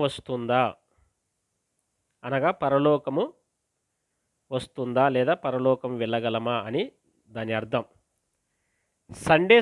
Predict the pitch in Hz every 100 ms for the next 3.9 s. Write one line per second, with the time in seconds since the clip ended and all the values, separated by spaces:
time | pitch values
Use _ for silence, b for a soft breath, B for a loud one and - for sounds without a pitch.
0 | - 190 175 147 104 _ _ _ _ _
1 | _ _ _ _ _ _ - 147 - -
2 | 196 170 147 135 - 226 359 _ _ _
3 | _ _ _ _ - 151 143 190